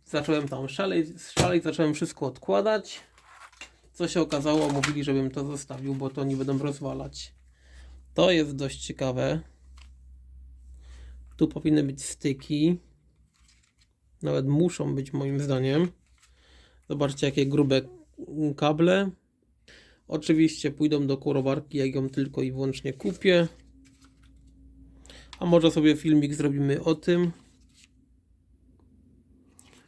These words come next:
Bo tutaj powinno coś być. Tak, tutaj widać, że są styki po obrazku.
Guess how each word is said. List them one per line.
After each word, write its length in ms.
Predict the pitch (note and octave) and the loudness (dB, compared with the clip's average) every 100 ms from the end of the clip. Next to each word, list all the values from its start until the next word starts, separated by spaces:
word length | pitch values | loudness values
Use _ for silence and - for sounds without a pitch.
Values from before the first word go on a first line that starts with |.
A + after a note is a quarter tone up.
| _ _ | _ _
Bo 140 | F3+ F3 | -2 2
tutaj 480 | D#3+ D#3 D#3+ D3+ | 2 2 4 4
powinno 500 | D3+ D3 C#3 D3 D3+ | 2 -2 0 2 2
coś 300 | D3 D#3 D3+ | 2 0 -2
być. 920 | D3+ D3+ D#3 F3+ F3 - - - - - - - - - - - | -2 2 4 4 0 -8 -12 -10 -10 -10 -12 -14 -16 -18 -18 0
Tak, 340 | D#3+ C#3 C#3 | 2 2 -2
tutaj 280 | - D#3+ C#3+ | -10 -6 -2
widać, 300 | C#3 C3+ C3+ | 0 -2 -2
że 160 | D3+ C#3 | -4 -6
są 240 | C#3 C#3 | -6 -8
styki 460 | - - D3 - - - - - - - - - - - - - - - | -8 -10 -10 -10 -20 -20 -20 -20 -20 -20 -20 -20 -20 -20 -20 -20 -20 -8
po 140 | D#3 D#3 | -4 -4
obrazku. 760 | D3+ D#3+ F3 - - G3+ | -4 -2 -2 -4 -4 -2